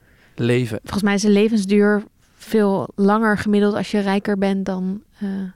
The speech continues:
Speaker 2: als je armer bent.
Speaker 1: Ook al in Nederland, ja.
Speaker 2: Ja.
Speaker 1: En mondiaal zal dat helemaal zo zijn.
Speaker 2: Ja.
Speaker 1: Dus, ehm, ja, eh, eh, toch een soort van doodgaan, maar ook de ongelijkheid daarin. Dat wordt mijn kloof.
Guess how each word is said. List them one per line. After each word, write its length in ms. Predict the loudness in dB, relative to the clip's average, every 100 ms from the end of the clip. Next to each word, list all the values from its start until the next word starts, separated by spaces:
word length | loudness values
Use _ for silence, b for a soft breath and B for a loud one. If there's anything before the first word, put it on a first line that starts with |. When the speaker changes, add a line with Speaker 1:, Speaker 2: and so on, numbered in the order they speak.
| _
Speaker 2:
als 140 | -8
je 60 | -4
armer 220 | -2 -2
bent. 260 | -4 -8 -6
Speaker 1:
Ook 200 | -4 -2
al 100 | 0
in 60 | 0
Nederland, 400 | 0 -2 -4 -2
ja. 160 | 0
Speaker 2:
Ja. 120 | 0 0
Speaker 1:
En 240 | -4 -8
mondiaal 640 | -8 -4 -2 0 0 0 0
zal 140 | -2
dat 100 | -4
helemaal 360 | -2 -2 0 0
zo 140 | 0
zijn. 160 | 0 0
Speaker 2:
Ja. 140 | 0 -4 B B B B B B B 0
Speaker 1:
Dus, 340 | 2 2 -4 _ _
ehm, 540 | -2 2 2 0 -2 -6 -10 _ _ _ _ _
ja, 260 | -2 0 0 0
eh, 380 | 0 2 2
eh, 360 | -2 -2 -2 -2 -6 0
toch 200 | 0 2
een 60 |
soort 160 | 0 0
van 160 | -2
doodgaan, 500 | 2 2 2 0 0
maar 140 | 0 0
ook 200 | 0 0
de 100 | 0
ongelijkheid 600 | 2 2 2 2 0 0
daarin. 340 | 0 0 0
Dat 180 | 0 0
wordt 180 | 0 0
mijn 140 | -2
kloof. 380 | 0 0 0 -6